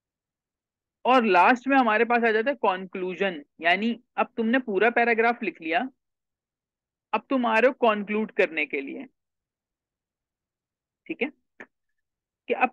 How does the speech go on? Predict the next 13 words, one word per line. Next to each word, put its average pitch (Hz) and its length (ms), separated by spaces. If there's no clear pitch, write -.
conclude 233 440
में 269 120
क्या 247 140
लिखोगे? 220 420
Hence, 165 460
hence 202 360
above 196 360
examples 190 920
shows 226 480
that 165 340
या 175 180
show 220 340
that 175 340